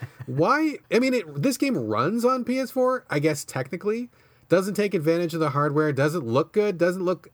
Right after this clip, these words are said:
comparable to anything that's on P S four. It looks awful, runs awful. And it is basically like, um, an open world,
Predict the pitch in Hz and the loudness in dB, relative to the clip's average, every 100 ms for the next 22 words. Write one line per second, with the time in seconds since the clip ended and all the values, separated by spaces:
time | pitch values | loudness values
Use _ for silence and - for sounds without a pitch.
0 | - 165 180 170 170 143 139 170 214 - | -6 -2 -2 -2 -2 -2 -2 -2 -2 -2
1 | 135 117 107 120 110 120 107 - 123 170 | -2 -2 -4 -4 -4 -4 -4 -2 -2 -2
2 | - - 147 160 - 113 101 - - _ | -6 -8 -4 -2 -2 -4 -6 -14 -20 _
3 | 143 170 147 127 123 127 117 - - - | -4 -2 -2 -2 -2 0 -2 -6 -20 -2
4 | 175 185 147 _ _ _ - - - _ | 0 0 -4 _ _ _ -20 -20 -20 _
5 | - 165 226 170 151 180 180 156 127 120 | 0 4 4 2 0 0 0 0 2 0
6 | - 110 107 107 98 - _ 135 120 139 | -2 -4 -2 -2 -4 -8 _ -4 0 -2
7 | 139 120 117 117 113 107 | 0 0 0 0 -2 -4